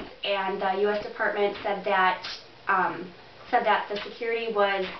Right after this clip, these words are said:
um, well prepared for the incident, that everything was fine, and that everything was handled well. And then now, um, the secret U S State Department cables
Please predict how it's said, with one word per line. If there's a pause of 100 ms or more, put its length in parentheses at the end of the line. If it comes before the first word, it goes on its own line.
(680)
um,
well
prepared
for
the
incident,
that
everything
was
fine,
and
that
everything
was
handled
well. (580)
And
then
now, (220)
um, (1120)
the
secret
U
S
State
Department
cables